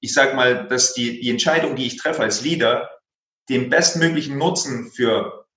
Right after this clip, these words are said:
Mitarbeiter, für die Kundschaft, für die Gesellschaft, letztendlich für die Produkte auf der ganzen Welt haben, kann es ja nur sein, wenn du,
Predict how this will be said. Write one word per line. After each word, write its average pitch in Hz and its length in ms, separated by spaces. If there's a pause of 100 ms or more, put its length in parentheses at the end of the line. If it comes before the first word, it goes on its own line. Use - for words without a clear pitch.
(140)
Mitarbeiter, 156 760
für 104 480
die 101 120
Kundschaft, - 400
für 123 60
die 110 80
Gesellschaft, 110 540
letztendlich 117 340
für 95 80
die - 120
Produkte - 360
auf - 100
der - 100
ganzen - 340
Welt 196 220
haben, 202 240 (840)
kann 135 160
es 160 160
ja 147 80
nur 143 240
sein, 139 480 (800)
wenn 120 220
du, 123 600